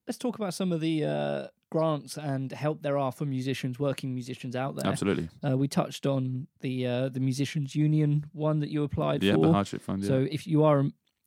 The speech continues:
Speaker 1: if you are a member of the M U, uh, check out the website. You can have a look to see what there is available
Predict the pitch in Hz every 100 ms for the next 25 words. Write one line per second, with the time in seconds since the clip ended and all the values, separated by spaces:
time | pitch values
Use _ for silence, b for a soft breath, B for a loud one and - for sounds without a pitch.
0 | - - 143 143 139 139 - 147 143 131
1 | 135 135 151 143 147 139 135 - 135 135
2 | 135 135 170 _ _ - 143 135 135 135
3 | - 127 127 139 135 127 131 131 135 -
4 | 127 127 127 127 120 131 131 123 120 123